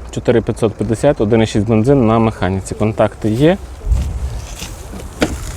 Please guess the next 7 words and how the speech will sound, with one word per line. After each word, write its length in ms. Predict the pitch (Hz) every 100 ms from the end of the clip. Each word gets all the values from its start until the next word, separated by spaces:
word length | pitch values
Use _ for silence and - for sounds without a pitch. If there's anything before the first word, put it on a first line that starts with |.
| - - - - - - - - - - - - - - - - - - - - - -
Світлий 320 | 120 123 120 113
салон 320 | 139 160 165
чистенький. 600 | - - 139 139 127 117 - - - - - - - - - - - - - - - - -
Механічна 500 | 117 117 107 - 107
коробка, 380 | - 135 160 117
чотири 280 | - 127 113
склопідйомники. 840 | - 110 120 135 165 160 135 123